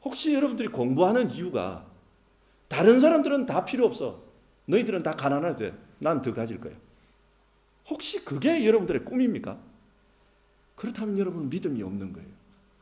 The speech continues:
정말 여러분들이 믿음을 가지고 있다면 여러분의 가지고 있는 걸 누군가에게 나눠줄 수 있고, 그리고 그것 때문에 누군가가 행복할 수 있고, 그것 때문에 여러분과 함께 박수치고 기뻐하고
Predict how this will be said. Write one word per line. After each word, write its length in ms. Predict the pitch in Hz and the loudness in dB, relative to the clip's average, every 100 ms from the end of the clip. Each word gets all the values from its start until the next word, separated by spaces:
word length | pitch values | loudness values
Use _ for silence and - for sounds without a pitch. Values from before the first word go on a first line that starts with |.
| _ _ _ _ _ _ _ - | _ _ _ _ _ _ _ -2
정말 460 | 240 330 339 339 | 2 6 6 6
여러분들이 380 | 302 277 254 262 | 6 4 2 2
믿음을 340 | 226 277 240 170 | 0 0 0 0
가지고 300 | 143 208 139 | 0 -2 -4
있다면 520 | 123 117 170 90 - - _ _ - - | -6 -6 -4 -6 -12 -20 _ _ -14 0
여러분의 480 | 254 349 311 277 - | 4 4 4 2 2
가지고 380 | 131 175 311 | -2 -2 0
있는 200 | 208 156 | 0 2
걸 340 | 185 262 - - - - | 2 2 -2 -16 -20 -8
누군가에게 680 | 127 277 370 311 269 233 233 | 2 6 6 10 10 8 4
나눠줄 460 | 185 202 339 277 - | 4 4 4 2 -4
수 120 | 117 | -8
있고, 420 | - 95 180 - _ _ _ _ - | -8 -10 -12 -16 _ _ _ _ -2
그리고 260 | 285 269 | 2 2
그것 280 | - 156 226 | 0 2 2
때문에 540 | 320 302 294 214 - - - - _ _ _ _ 147 | 4 4 4 2 -2 -10 -20 -20 _ _ _ _ 0
누군가가 520 | 214 320 311 254 196 | 6 8 8 8 6
행복할 500 | 180 339 349 214 185 | 4 4 4 2 2
수 120 | 135 | 0
있고, 420 | 113 - 156 - - _ _ _ _ - | -4 -6 -8 -10 -20 _ _ _ _ 2
그것 280 | 208 370 | 6 6
때문에 480 | 370 294 320 285 277 | 6 6 6 4 4
여러분과 340 | 240 269 233 196 | 2 2 0 0
함께 240 | 196 202 - - - - - - - - - | 0 0 0 -2 -6 -6 -6 -14 -16 -16 -16
박수치고 640 | 147 156 - - - 143 - | -12 -10 -8 -10 -8 -6 -4
기뻐하고 600 | 269 185 135 120 190 | -4 -2 -4 -4 -8